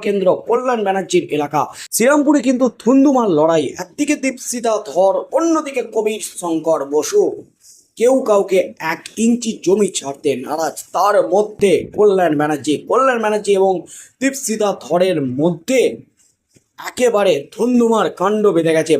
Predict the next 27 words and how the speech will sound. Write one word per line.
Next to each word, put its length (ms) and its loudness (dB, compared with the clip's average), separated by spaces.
বাক্যবাণে 560 0
জর্জরিত 500 0
করেছে 220 2
একে 180 -4
অপরকে। 440 0
কবির 340 4
শঙ্করকে 560 0
নিয়েও 260 4
কিন্তু 200 0
কল্যাণ 380 2
ব্যানার্জি, 400 -4
তার 120 -4
প্রাক্তন 460 -4
জামাইকে 360 2
নিয়েও 300 4
কিন্তু 260 -4
কল্যাণ 300 -4
ব্যানার্জি 400 -2
একেবারে 400 -2
চাঁচা 260 -2
ছোলা 200 0
ভাষায় 320 -2
আক্রমণ 400 -2
শানিয়েছেন। 460 -4
শ্বশুর 360 2
কল্যাণকেও 520 2
কিন্তু 260 2